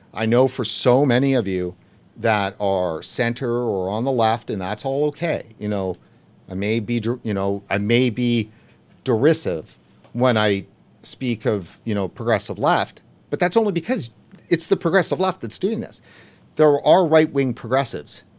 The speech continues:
and they play their role, and we're seeing that too as well, but they don't run public health. That's a, a, a progressive left thing. And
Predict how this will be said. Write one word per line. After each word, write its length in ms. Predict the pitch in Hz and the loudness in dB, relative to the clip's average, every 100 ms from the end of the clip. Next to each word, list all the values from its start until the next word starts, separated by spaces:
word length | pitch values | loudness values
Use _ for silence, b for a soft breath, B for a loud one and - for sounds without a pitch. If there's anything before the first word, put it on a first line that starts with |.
| _ - | _ -2
and 380 | 117 107 104 | 0 0 -2
they 160 | 104 131 | 0 0
play 240 | 127 135 | 0 -4
their 180 | 110 143 | 0 0
role, 460 | 107 85 78 87 113 110 | 2 -2 -4 -8 -10 -6
and 140 | 107 | -4
we're 80 | 101 | -2
seeing 340 | - 113 98 | -4 -4 -6
that 260 | 95 90 - | -6 -8 -10
too 220 | - 90 | -8 -8
as 100 | 85 | -6
well, 320 | 120 110 90 - | 0 0 0 -2
but 180 | 113 | -2
they 140 | 165 170 | 0 0
don't 240 | 202 156 | 0 -2
run 460 | 104 110 151 95 80 _ _ _ _ _ | -2 2 2 0 -8 _ _ _ _ _
public 300 | 127 90 85 | -6 -6 -2
health. 420 | 139 151 - - _ _ _ _ _ _ | 0 0 -2 -20 _ _ _ _ _ _
That's 300 | 107 135 - | -4 -2 0
a, 240 | 113 104 - | 0 0 0
a, 240 | 98 90 | -2 -2
a 60 | 82 | -6
progressive 520 | - 101 113 120 98 | -12 -4 -2 -2 -4
left 240 | 104 139 - | -4 -4 -6
thing. 240 | - - _ _ b b b b | -16 -18 _ _ b b b b
And 500 | - 117 113 104 90 | 0 2 4 2 -2